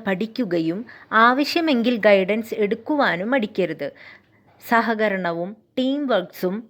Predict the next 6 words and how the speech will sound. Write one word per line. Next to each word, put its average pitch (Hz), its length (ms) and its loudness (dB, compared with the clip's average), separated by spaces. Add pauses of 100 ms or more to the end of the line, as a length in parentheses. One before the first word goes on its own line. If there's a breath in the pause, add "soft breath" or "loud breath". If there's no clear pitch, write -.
(100)
പലപ്പോഴും 220 640 2
പുതിയ 240 460 -4
പരിഹാരങ്ങളിലേക്കും 214 1300 -2 (300 loud breath)
പുതിയ 247 480 4
അവസരങ്ങളിലേക്കും 247 1300 0
നയിച്ചേക്കാം. 185 640 0